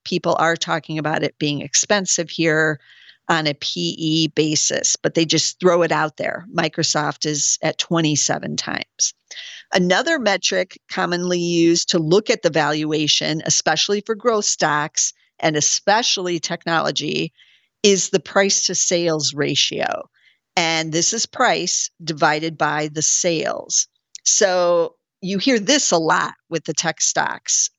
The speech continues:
on podcasts and on the investing, uh, shows. You'll hear Microsoft is trading at ten times,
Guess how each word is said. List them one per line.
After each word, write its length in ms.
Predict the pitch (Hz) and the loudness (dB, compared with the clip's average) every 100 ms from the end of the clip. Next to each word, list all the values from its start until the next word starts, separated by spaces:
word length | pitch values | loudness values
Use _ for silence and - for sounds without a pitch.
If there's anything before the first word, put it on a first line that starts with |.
| - | -2
on 400 | 170 156 156 151 | -2 -2 -4 -8
podcasts 800 | - 190 180 190 170 165 - - - | -2 -2 -2 -2 0 0 -2 -2 -2
and 400 | 170 156 156 - | 0 0 -2 -4
on 320 | - 156 156 156 | -2 0 -2 -2
the 120 | 156 | -4
investing, 840 | 156 151 151 - - 156 156 151 - - - - _ | -2 -2 0 0 -2 0 0 0 -2 -12 -18 -18 _
uh, 200 | 165 143 | 0 2
shows. 580 | 139 - - - - - _ _ | 2 0 -2 -4 -4 -6 _ _
You'll 240 | 185 190 196 | 2 2 2
hear 680 | - 220 202 190 185 175 - | -2 0 2 2 0 -2 -4
Microsoft 680 | 170 175 185 220 220 185 - | 0 0 0 -2 0 -2 -2
is 200 | 170 - - _ | -6 -8 -8 _
trading 420 | - 180 170 165 | -2 0 0 -2
at 200 | 151 151 | -2 -2
ten 340 | - - 170 160 | -2 -2 -2 -2
times, 680 | - - - - - - | -2 -4 -6 -6 -2 -2